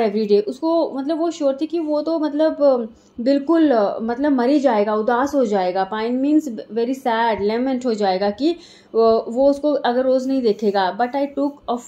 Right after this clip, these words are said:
firm line।" लेकिन जो author है वो कहते हैं कि मैं बिल्कुल एकदम डिटरमिन-, determination से उन्होंने बोला कि भाई ऐसा तो करना पड़ेगा। "Tricky was very ill and this was the only way to save him।" तो उन्होंने बोला कि ट्रिकी बहुत बीमार है और यही तरीका है उसको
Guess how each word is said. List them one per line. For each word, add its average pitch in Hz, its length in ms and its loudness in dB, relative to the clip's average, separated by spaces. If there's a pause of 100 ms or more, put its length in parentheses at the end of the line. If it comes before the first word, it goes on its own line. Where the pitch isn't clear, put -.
firm 214 220 0
line।" 175 380 0
लेकिन 220 360 -2
जो 254 320 2
author 247 400 -4
है 254 80 -4
वो 254 100 -4
कहते 220 240 -6
हैं 247 80 -6
कि 277 60 -2
मैं 269 180 -4
बिल्कुल 240 340 -4
एकदम 214 340 -2
डिटरमिन-, 220 720 -4
determination 214 920 -4
से 240 100 -2
उन्होंने 220 340 -2
बोला 196 440 -2 (460)
कि 277 80 -2
भाई 277 180 2
ऐसा 247 220 2
तो 294 120 -2
करना 214 260 0
पड़ेगा। 170 440 -6 (300)
"Tricky 226 280 -4
was 302 180 2
very 311 380 4
ill 202 280 2
and 240 240 0
this 294 160 -2
was 214 220 0
the 220 140 0
only 220 340 2
way 247 240 -2
to 214 140 -8
save 180 220 -2
him।" 170 180 -4 (500)
तो 247 80 0
उन्होंने 277 260 2
बोला 240 280 0
कि 330 140 -4
ट्रिकी 285 320 -2
बहुत 226 380 2
बीमार 262 380 2
है 269 60 2
और 311 80 2
यही 233 400 -2
तरीका 294 340 -2
है 285 120 0
उसको 349 400 -2